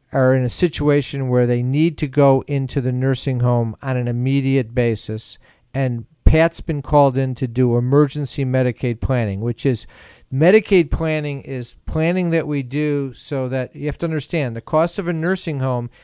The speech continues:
is nine to twelve thousand dollars a month. The average stay is thirty-one months. If you have limited resources at home, me-, i-, unless you take steps to do Medicaid planning,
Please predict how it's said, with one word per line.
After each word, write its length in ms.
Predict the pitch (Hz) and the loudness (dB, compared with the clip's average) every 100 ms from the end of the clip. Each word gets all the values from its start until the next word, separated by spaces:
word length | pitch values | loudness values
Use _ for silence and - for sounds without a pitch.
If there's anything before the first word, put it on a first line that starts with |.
| _ | _
is 180 | 143 120 | -12 -8
nine 380 | 127 139 151 175 | -4 -2 -2 -2
to 100 | 170 | -4
twelve 360 | - 165 151 143 | -2 2 2 2
thousand 400 | 151 147 135 139 | 0 0 0 -2
dollars 360 | 131 131 123 | 0 0 0
a 40 | 127 | -2
month. 500 | 127 110 82 - _ _ _ - | -2 -4 -6 -18 _ _ _ -10
The 220 | 139 160 | -6 -2
average 380 | 165 170 170 - | 0 0 -4 -6
stay 540 | - - 170 165 160 | -10 -2 2 2 2
is 220 | 143 127 | -2 -6
thirty-one 640 | - 156 156 156 147 139 131 | -4 0 2 2 2 0 0
months. 540 | 131 117 - - - _ _ _ - | -2 -2 -6 -14 -16 _ _ _ -10
If 220 | 147 - | -8 0
you 100 | 160 | 2
have 220 | 147 123 | 2 2
limited 420 | 170 196 208 185 | 0 2 2 0
resources 800 | 147 185 190 - 160 147 147 131 | 0 0 0 -2 -2 -2 -6 -4
at 120 | 143 | -4
home, 500 | 123 160 180 143 127 - _ _ _ _ - | -2 2 4 4 0 -6 _ _ _ _ -10
me-, 280 | 147 156 151 - | -4 -4 -6 -8
i-, 180 | 156 143 | -8 -4
unless 440 | 151 139 170 185 185 | -4 0 0 0 -4
you 60 | |
take 260 | 160 180 147 | -2 -2 -4
steps 360 | - 170 160 | -4 -2 -2
to 120 | - 135 | -6 -4
do 140 | 147 | -2
Medicaid 580 | 143 170 180 - 147 127 | 0 0 -2 -2 -2 0
planning, 480 | - 131 127 127 | -2 0 -2 -4